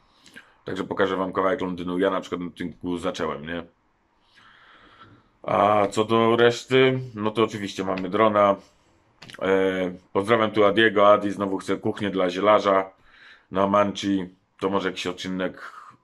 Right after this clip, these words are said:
z jakąś potrawą wrzucę. Tak myślałem, rozpalić ognisko i na ognisku na garze zrobić jakąś fajną potrawę.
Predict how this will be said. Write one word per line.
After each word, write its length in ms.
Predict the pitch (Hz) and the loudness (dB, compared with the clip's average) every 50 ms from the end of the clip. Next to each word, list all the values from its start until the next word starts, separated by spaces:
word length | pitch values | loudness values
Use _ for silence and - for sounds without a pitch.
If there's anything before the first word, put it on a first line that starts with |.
| _ _ _ _ _ - | _ _ _ _ _ -14
z 100 | 92 90 | -6 -4
jakąś 240 | 98 95 - 95 | -4 -4 -4 -6
potrawą 480 | 92 - 98 90 98 104 104 98 98 98 | -8 -8 -6 -2 0 0 2 2 -2 -4
wrzucę. 520 | 90 90 95 90 87 92 92 90 87 85 85 _ _ _ _ _ - - - - - _ | -4 -4 -6 -6 -4 0 0 0 0 -2 -6 _ _ _ _ _ -20 -20 -20 -20 -20 _
Tak 140 | - 82 - | -12 -12 -10
myślałem, 300 | 92 - - 92 92 87 | -6 0 0 0 0 0
rozpalić 380 | 92 - - 92 90 87 - | -6 -4 -2 -2 -2 -2 -4
ognisko 380 | 85 85 92 95 92 - - 92 | -10 -8 -8 -10 -8 -4 -4 -4
i 60 | 90 | -2
na 80 | 87 87 | -2 -2
ognisku 340 | 87 85 87 87 - - 85 | -4 -4 -6 -10 -10 -8 -8
na 120 | 87 87 | -6 -4
garze 260 | 80 87 87 85 85 | -4 -4 -4 -4 -6
zrobić 580 | 82 85 87 82 82 82 78 - - - - - | -6 -6 -6 -6 -8 -10 -12 -14 -16 -16 -12 -12
jakąś 180 | 78 80 85 | -12 -10 -10
fajną 240 | - 82 82 85 82 | -8 -8 -8 -8 -8
potrawę. 460 | 78 82 78 82 85 82 82 82 82 | -12 -12 -8 -6 -6 -4 -4 -6 -8